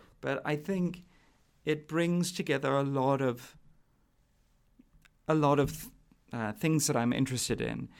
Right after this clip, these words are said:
So liturgy has a little bit of, uh, th-, theology. It has ways of thinking about God and what it means to be human, which is an interesting discourse. It has history. You can study history in it and the historical sources.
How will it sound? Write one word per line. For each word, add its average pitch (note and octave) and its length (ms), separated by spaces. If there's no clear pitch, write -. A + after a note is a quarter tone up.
So D3 320
liturgy C#3 680
has B2+ 360
a A#2+ 60
little D3 240
bit C3+ 200
of, A2+ 160
uh, A2+ 100
th-, - 140
theology. D#3+ 720
It C3+ 120
has A#2+ 300
ways C3+ 400
of C3+ 80
thinking B2+ 380
about A#2 320
God B2+ 280
and A2+ 180
what A2 100
it - 60
means A#2+ 220
to - 80
be A2+ 80
human, F3+ 640
which - 220
is - 160
an - 60
interesting C3 400
discourse. D#3+ 680
It F3+ 120
has C#3 340
history. C#3+ 420
You F#3+ 180
can D3 160
study C3+ 360
history C3+ 380
in D3 80
it C3+ 120
and A#2 160
the A#2 40
historical A#2+ 520
sources. C#3 580